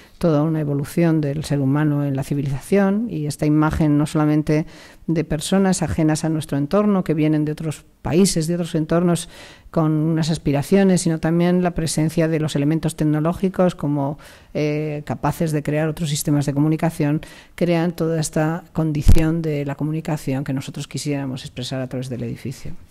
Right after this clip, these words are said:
Y quizá las imágenes, eh, con las que terminaré, las que más nos llegan, las que más nos interesan, son imágenes como esta, que hablan de, eh,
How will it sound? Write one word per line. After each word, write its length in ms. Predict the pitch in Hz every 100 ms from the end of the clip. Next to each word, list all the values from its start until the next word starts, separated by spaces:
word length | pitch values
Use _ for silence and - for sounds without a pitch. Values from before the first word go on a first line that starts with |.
| - _ _ - - - - - - _ - -
Y 220 | 185 196
quizá 480 | 190 - 233 247 247
las 160 | 202
imágenes, 540 | 190 196 220 214 185 185
eh, 160 | 170
con 160 | - 156
las 100 | 147
que 80 | 156
terminaré, 640 | 151 147 151 156 180 190
las 240 | 180 160
que 100 | -
más 380 | 160 165 180 196
nos 300 | 185 185 180
llegan, 420 | 175 170 170 170
las 120 | 156 -
que 100 | 147
más 180 | 165
nos 140 | 180 165
interesan, 480 | 170 156 156 170 170
son 360 | 180 170 180 - - - -
imágenes 460 | 165 160 180 170
como 240 | - 156 165
esta, 300 | 185 226 226
que 160 | 151
hablan 380 | 135 139 147 139
de, 320 | 143 151 175 - - - -
eh, 500 | - 143 156 165 160